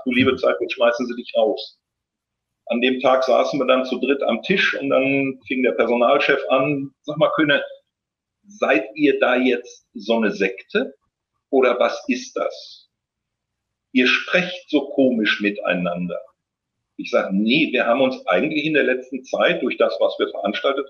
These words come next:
haben, nur besser kennen und verstehen gelernt.“ Der C E O kam dann auf eine ganz andere Tour und sagte, „Mensch, Kühne, herzlichen Glückwunsch. Sie haben als einziger Prokurist Ihr komplettes Personalentwicklungsbudget auf den Kopf gehauen.“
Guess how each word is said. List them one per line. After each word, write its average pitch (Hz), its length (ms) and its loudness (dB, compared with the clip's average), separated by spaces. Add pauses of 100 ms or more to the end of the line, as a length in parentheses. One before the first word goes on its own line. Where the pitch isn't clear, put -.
haben, 139 300 -2
nur 127 420 0 (360)
besser 120 340 2 (140)
kennen 143 340 2
und 131 240 -4
verstehen 147 600 -2
gelernt.“ 87 300 0 (1800)
Der 113 100 2
C 147 260 2
E 147 80 6
O 139 300 4
kam 170 260 2
dann 156 100 2
auf - 160 0
eine 151 80 2
ganz 151 200 2
andere 196 360 4
Tour 135 200 6
und 127 100 2
sagte, 123 280 2
„Mensch, 160 280 -2
Kühne, - 240 4
herzlichen 170 380 0
Glückwunsch. 202 520 0
Sie 117 140 -4
haben 139 220 0
als 117 280 0
einziger 180 540 2 (100)
Prokurist 135 640 -2 (580)
Ihr 131 120 2
komplettes 139 840 0
Personalentwicklungsbudget 143 1400 0
auf 98 120 -2
den 98 100 -8
Kopf - 280 -6
gehauen.“ - 340 -4